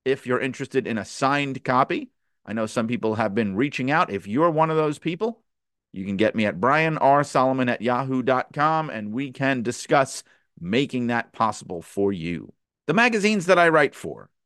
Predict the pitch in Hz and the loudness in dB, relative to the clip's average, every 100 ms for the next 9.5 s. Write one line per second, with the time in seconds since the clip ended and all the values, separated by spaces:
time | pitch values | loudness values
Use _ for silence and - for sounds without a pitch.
0 | - 165 156 151 - 139 147 139 151 143 | 4 6 8 6 2 2 2 2 2 2
1 | 143 - - 233 208 190 180 165 156 151 | 2 -2 -4 -2 2 0 2 0 4 4
2 | 151 131 156 156 - 147 - - 135 147 | 2 0 0 0 -4 -8 -8 0 4 6
3 | 147 135 135 131 117 117 - - 113 92 | 4 2 0 0 -2 -2 -4 -4 -2 -2
4 | 87 92 95 90 85 80 80 - 143 123 | -4 -4 -2 -2 -4 -6 -8 -2 0 0
5 | 104 - _ _ _ _ _ _ - - | -2 -4 _ _ _ _ _ _ -2 2
6 | 123 104 82 85 113 95 95 - 92 78 | 2 2 -2 -2 0 0 -2 -6 -10 -10
7 | - 127 95 87 104 90 82 - - 180 | -2 0 0 0 0 2 -2 -6 2 2
8 | 127 113 76 - - 87 82 78 104 90 | 2 -6 -8 -10 -12 -12 -10 -6 -4 -6
9 | - 78 117 127 | -10 -4 2 2